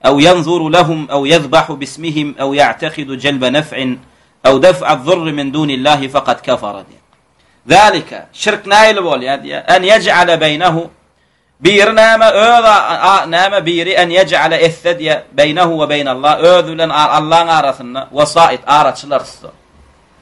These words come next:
Yani araç tutunmak, yani wasait diýdigi araç tutunmak. Näme Allah bilen aranda araç tutunýan, yed'uuhum. Ve näme göýe Allah'dan doga dilekler edişiň ýalygam ondan, olardan doga dilekler etmeklik.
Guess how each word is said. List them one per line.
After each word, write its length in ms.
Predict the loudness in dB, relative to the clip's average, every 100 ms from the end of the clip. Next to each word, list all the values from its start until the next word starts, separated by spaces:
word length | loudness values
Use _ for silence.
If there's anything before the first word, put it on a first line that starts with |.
| _ _ _ _ _
Yani 140 | 2 4
araç 340 | 6 4 0
tutunmak, 540 | -10 -8 0 2 2
yani 100 | -2
wasait 580 | -2 0 4 2 2 -6
diýdigi 320 | -10 -6 0
araç 360 | 4 4 2 -2
tutunmak. 420 | -16 -18 -10 -10 -12 _ _ _ _ _ _ _
Näme 260 | 2 4 4
Allah 400 | 4 4 4 4
bilen 180 | 2 0
aranda 420 | 0 0 2 4
araç 340 | 4 4 0
tutunýan, 500 | -6 -18 -2 2 2 0 0
yed'uuhum. 880 | 2 2 0 0 0 2 0 -4 -16 -20 _ _ _ _ _
Ve 140 | 4 6
näme 600 | 6 4 6 4 4 0 -2
göýe 760 | 4 6 8 6 4 2 0 -6 -4
Allah'dan 840 | 0 2 2 4 4 4 2 4
doga 320 | 4 6 4
dilekler 340 | 2 -2 0 0
edişiň 340 | -2 -6 -4
ýalygam 400 | -2 0 0 2
ondan, 360 | 0 0 -2 0
olardan 520 | 0 0 -2 -4 -2
doga 300 | 2 2 2
dilekler 300 | -4 -6 -6
etmeklik. 520 | -8 -10 -12 -12